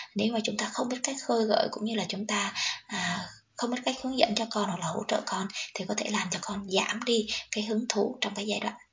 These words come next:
nhạy cảm này ha. Rồi,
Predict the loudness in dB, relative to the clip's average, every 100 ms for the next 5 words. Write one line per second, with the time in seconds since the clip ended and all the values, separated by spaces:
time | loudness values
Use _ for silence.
0 | _ -2 0 0 2 0 -2 -16 _ _
1 | _ 0 0 0 _ _ _ _ _ -20
2 | -20 _ _ _ _ _ _ -20 -20 _
3 | _ -8 -6 -4 -4 -4 -8 -8 2 6
4 | 6